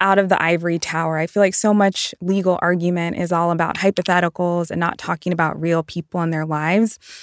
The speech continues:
We wanted the Supreme Court in its decision to acknowledge and hear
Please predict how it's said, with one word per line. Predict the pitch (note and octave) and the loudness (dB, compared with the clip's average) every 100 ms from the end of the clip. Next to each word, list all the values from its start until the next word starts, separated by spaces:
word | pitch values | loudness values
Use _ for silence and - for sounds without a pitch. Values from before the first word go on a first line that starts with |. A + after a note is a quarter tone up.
| - _ - | -20 _ 0
We | G#3 | 4
wanted | G3 F#3 G3 A3 | 4 4 4 4
the | F#3+ | 2
Supreme | F#3+ F#3 E3 - F3+ | 0 -2 -4 -2 -2
Court | F3 - F3+ F3 - | -2 -2 0 0 -2
in | F3+ | -4
its | F3 - | -4 -6
decision | F3 F3 F#3 E3+ E3+ E3 | -6 -2 -2 0 -2 -4
to | D#3+ - F#3+ F3 F3 | -4 -4 -2 -2 -2
acknowledge | - E3+ E3+ D#3+ F#3 F#3 F3+ F3 - | -4 0 2 4 4 4 2 -2 -4
and | E3+ D#3+ | -6 -4
hear | - F3+ F3 E3 | -2 0 2 0